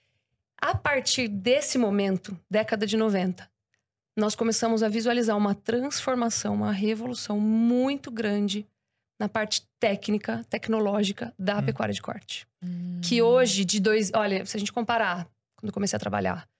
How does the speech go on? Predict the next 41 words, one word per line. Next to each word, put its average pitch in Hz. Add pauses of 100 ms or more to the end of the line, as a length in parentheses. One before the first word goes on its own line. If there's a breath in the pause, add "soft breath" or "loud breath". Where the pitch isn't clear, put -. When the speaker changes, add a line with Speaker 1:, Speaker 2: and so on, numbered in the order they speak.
(560)
Speaker 1:
da, 196
da 139
década 208
de 220
dois 214
mil 220
e 202
dez 196
pra 202
cá, 226
teve 233
uma 247
transformação 262
muito 311
grande 240
do 226
que -
as 240
pessoas 254
têm 285
ainda 254
como 240
conceito 226
da 220
pecuária. 196 (360 soft breath)
Que 233
hoje 220
é -
uma 214
atividade 196
que -
está -
em 202
pleno 247
desenvolvimento, 226 (300 soft breath)
que -
atrai 220
tecnologias 233
cada 208
vez 220
mais, 214